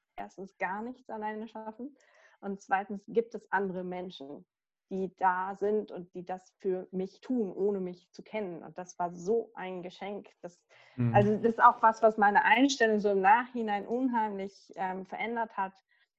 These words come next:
Speaker 1: Dieses Dankbarkeit, nicht im Sinne von esoterisch, "Ach ja, wir sind alle so achtsam", <laughs> ja, sondern, äh,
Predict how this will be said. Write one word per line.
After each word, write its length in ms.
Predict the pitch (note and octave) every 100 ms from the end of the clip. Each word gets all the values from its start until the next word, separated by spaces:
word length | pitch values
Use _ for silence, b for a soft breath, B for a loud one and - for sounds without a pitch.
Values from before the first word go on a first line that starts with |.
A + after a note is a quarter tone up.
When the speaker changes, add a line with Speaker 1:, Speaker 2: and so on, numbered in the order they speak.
| _
Speaker 1:
Dieses 260 | G#3+ G#3 G3+ -
Dankbarkeit, 1300 | E3+ G3+ G#3+ D4+ D4+ A#3 A#3 - A3 G#3+ A#3+ A#3+ - _
nicht 360 | - A3 B3 -
im 180 | G#3+ F#3+
Sinne 280 | A3 A3+ G#3+
von 280 | G#3+ G#3
esoterisch, 600 | - G3 G#3 - G#3+ G#3+ -
"Ach 140 | G#3+ -
ja, 120 | G3+
wir 80 | G3+
sind 160 | F#3+
alle 140 | G3 G3
so 80 |
achtsam", 680 | - C4+ - - C#4 D4+ D#4+
<laughs> 0 |
ja, 100 | A#3 C#4+ E4
sondern, 460 | - C4 C4+ C4+ - B B C#4 -
äh, 200 | A3+